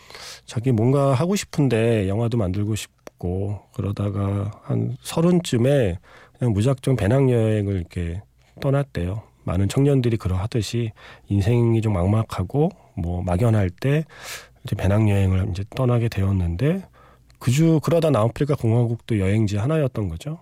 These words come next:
그래서 우연히 레코드 가게 들어갔다가 레코드 가게 주인 아저씨가 해주는 이야기를 들은 게 바로 로드리게즈 이야기. "남아공에 이런 일이 있어서 어떤 가수가 있었는데 점점점 나중에 여기 와서 공연도 했다." 그래서 그 얘기를 듣고서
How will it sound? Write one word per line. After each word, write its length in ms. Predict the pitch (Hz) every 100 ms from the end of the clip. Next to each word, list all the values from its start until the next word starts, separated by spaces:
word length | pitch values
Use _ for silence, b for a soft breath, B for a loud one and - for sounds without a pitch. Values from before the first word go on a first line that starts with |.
| _
그래서 160 | 120 110
우연히 280 | 104 139 139
레코드 260 | 107 147 151
가게 260 | 139 135
들어갔다가 840 | 120 110 110 101 - 95 139 175 _ _ b b 117 -
레코드 260 | 117 - 131
가게 220 | 123 113
주인 280 | - 113 123
아저씨가 440 | 101 104 - 107
해주는 360 | 117 135 139 120
이야기를 380 | 95 95 95 92
들은 300 | - 85 87
게 80 |
바로 260 | 101 85 85
로드리게즈 560 | 90 98 107 101 85 98
이야기. 400 | 78 76 - - B B B B B
"남아공에 420 | - 87 92 92
이런 220 | 92 107 113
일이 140 | 101
있어서 680 | 87 82 - 87 101 113 95
어떤 260 | - - 92
가수가 360 | - 90 113 98
있었는데 420 | 87 101 90 98
점점점 720 | 110 101 107 87 110 117 107 - B B B B -
나중에 400 | 85 101 104 98
여기 200 | 90 113
와서 200 | 92 -
공연도 440 | 98 104 117 107
했다." 460 | 85 - 135 170 - B B B B
그래서 160 | - -
그 120 | 107
얘기를 320 | 120 120 113
듣고서 640 | 101 - - 95 135 165